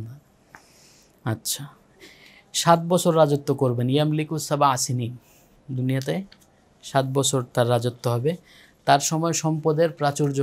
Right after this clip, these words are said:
হবে, তার সময় সম্পদের প্রাচুর্য হবে। আল্লাহ রসুল এক হাদিসে এটা বলছেন যে ওই সময়, আ, এমন এক বাদশা আসবে যে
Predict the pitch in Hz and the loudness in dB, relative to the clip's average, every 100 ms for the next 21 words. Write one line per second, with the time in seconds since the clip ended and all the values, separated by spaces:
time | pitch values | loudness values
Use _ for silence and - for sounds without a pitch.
0 | 127 107 117 - _ _ _ _ - _ | 0 -2 -8 -14 _ _ _ _ -20 _
1 | _ _ _ _ - 120 - 135 147 156 | _ _ _ _ -4 -4 -2 -2 -2 -2
2 | 139 123 131 131 131 127 127 127 120 120 | -4 -4 -4 -6 -4 -6 -4 -6 -4 -4
3 | 117 131 131 135 135 143 147 - - _ | -4 -4 -4 -6 -6 -8 -10 -18 -20 _
4 | _ _ _ _ _ - - _ - 127 | _ _ _ _ _ -20 -20 _ -10 -6
5 | 139 135 135 139 139 127 131 131 143 175 | -2 -2 0 0 0 0 -2 -2 -6 -6
6 | 160 123 131 120 123 - 139 131 147 147 | -10 -8 -4 -4 -4 -4 -2 0 -2 -2
7 | 143 190 170 _ - 135 139 143 147 139 | -2 -6 -10 _ -10 -6 -2 0 0 -2
8 | - 143 131 - 143 131 135 139 127 | -4 -4 -4 -2 -2 0 0 0 0